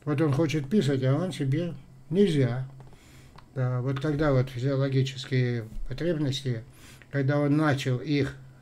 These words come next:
контролировать, да, а когда он начал контролировать страх, и поэтому у меня в книгах написано, человек становится личностью, да, преодолевая страх, и помогает ему в этом любовь.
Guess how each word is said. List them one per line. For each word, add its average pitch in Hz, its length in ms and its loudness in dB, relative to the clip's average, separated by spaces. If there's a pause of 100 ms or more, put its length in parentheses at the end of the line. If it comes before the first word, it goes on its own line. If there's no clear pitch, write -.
(140)
контролировать, 139 920 2 (880)
да, 117 360 -2 (100)
а 135 100 -2
когда 156 380 2
он 151 160 4
начал 139 360 2
контролировать 135 800 2
страх, 160 580 0 (1000)
и 131 60 -4
поэтому 156 440 -2
у 139 60 2
меня 147 180 0
в 131 80 -6
книгах 139 400 -6
написано, 123 600 -4
человек 139 300 -4
становится 131 540 0
личностью, 131 720 -2 (1040)
да, 113 340 -6
преодолевая 135 680 2
страх, 117 480 -6 (520)
и 127 80 -8
помогает 131 680 -2
ему 113 240 -2
в 110 60 -6
этом 110 360 -10 (120)
любовь. 117 440 -2